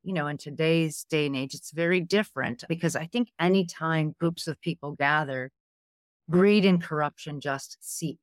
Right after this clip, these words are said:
in. It's just what happens. And so a lot of people have kind of moved away from that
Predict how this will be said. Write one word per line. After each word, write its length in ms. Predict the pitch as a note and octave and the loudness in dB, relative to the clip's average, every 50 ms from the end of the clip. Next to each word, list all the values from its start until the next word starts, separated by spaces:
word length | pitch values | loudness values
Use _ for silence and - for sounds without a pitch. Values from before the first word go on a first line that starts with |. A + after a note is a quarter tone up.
| _ _ | _ _
in. 340 | - C3+ A2 E2+ - A2+ - | -8 -8 -6 -6 -8 -10 -12
It's 240 | - B2+ - - - | -14 -14 -14 -16 -6
just 340 | - D#3+ D#3+ D#3+ - - - | -2 -2 -2 -2 -4 -4 -2
what 140 | F3 E3+ | -2 -2
happens. 640 | E3+ E3+ - F#3+ F#3 F#3+ - - - A#2+ B2 B2+ - - | -2 -4 -2 -2 -2 -2 -4 -6 -10 -10 -10 -10 -10 -8
And 160 | - D3 D#3 - | -6 -6 -6 -4
so 140 | - D#3 | -6 -6
a 40 | D3 | -6
lot 220 | D3+ D#3 D3+ E3 F#3 | -4 -2 -2 -2 -2
of 120 | E3+ - | -4 -4
people 320 | - G#3+ F#3+ - F3+ F3+ | -6 -6 -6 -4 -4 -4
have 140 | E3+ E3+ - | -4 -4 -4
kind 240 | - - F3 E3+ E3 | -4 -2 0 0 0
of 80 | D#3+ - | 0 0
moved 280 | - E3+ F3 E3 E3+ E3 | 0 0 0 0 0 -4
away 380 | D#3+ C#3 C3+ D3 D3 D#3+ F#3 G#3 | -4 -2 0 0 2 2 0 0
from 380 | - - - D3 C3 C3+ C3 | -4 -4 -4 -4 -4 -4 -4
that 420 | A2 A2+ A#2+ B2+ B2+ G#2 - - | -2 0 0 0 0 -2 -4 -10